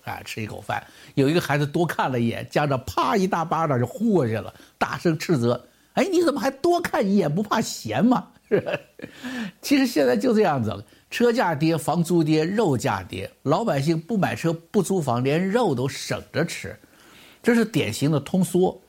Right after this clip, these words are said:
是经济寒冬的标志。无论通稿里用了多少个向好啊，这冰冷的数据告诉你，中国经济已经掉进了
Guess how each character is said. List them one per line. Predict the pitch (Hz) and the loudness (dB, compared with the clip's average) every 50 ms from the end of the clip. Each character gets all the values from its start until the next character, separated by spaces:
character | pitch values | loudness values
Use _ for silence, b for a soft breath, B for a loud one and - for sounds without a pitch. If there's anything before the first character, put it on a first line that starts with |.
| b b b b b b b b b | b b b b b b b b b
是 | - - 180 | 0 0 2
经 | 170 - 214 202 | 2 2 0 0
济 | 185 185 131 | 2 0 -2
寒 | - - 123 131 143 | -2 -2 -2 0 0
冬 | 156 170 180 | 2 2 2
的 | 165 120 | 0 0
标 | 101 107 95 95 101 | -2 -4 -8 -8 -10
志。 | - - 107 - _ b b b b b b b b b b b b | -12 -14 -16 -18 _ b b b b b b b b b b b b
无 | - 156 226 | 0 2 4
论 | 240 226 202 | 4 4 2
通 | 180 - - 220 208 | 2 2 2 4 4
稿 | 170 139 131 | 4 2 2
里 | 131 123 | 2 0
用 | 135 151 143 | 2 2 2
了 | 127 123 | 0 0
多 | 123 160 170 | 0 0 0
少 | 147 131 - 104 | 0 -2 -2 -2
个 | 104 113 110 107 95 92 - - | -2 -2 -2 -4 -6 -8 -12 -14
向 | - - - - 190 170 127 110 | -12 -10 -6 -2 -2 -2 -2 -2
好 | - - - - - - _ _ _ _ _ - | -6 -10 -14 -16 -18 -20 _ _ _ _ _ -16
啊， | - - 107 101 101 101 104 104 104 - b b b b b b b b _ _ b b b b b b | -14 -12 -12 -12 -12 -14 -16 -18 -18 -20 b b b b b b b b _ _ b b b b b b
这 | - 151 127 - - 202 143 - - _ | 0 0 0 0 -4 -8 -8 -8 -6 _
冰 | - 196 220 254 269 | 2 4 4 4 4
冷 | 214 120 90 85 | 2 2 -2 -4
的 | - | -8
数 | - - - 135 117 101 | -8 -6 -2 -2 -2 -2
据 | 104 101 98 | -2 -6 -8
告 | - - 110 98 98 | -6 -4 -4 -4 -4
诉 | - - 104 | -6 -10 -10
你， | - - - - | -12 -12 -12 -4
中 | - 175 175 165 147 | 0 0 0 2 2
国 | 143 143 | 0 -2
经 | 135 - - 151 143 | -2 -2 -2 -2 0
济 | 135 127 107 | 0 -2 -4
已 | 101 107 95 92 | -4 -6 -12 -12
经 | 92 - 113 123 127 | -8 -4 -4 -2 -2
掉 | - 208 180 135 | 0 0 0 0
进 | 123 - 120 104 | 0 -2 -4 -6
了 | 95 82 | -6 -8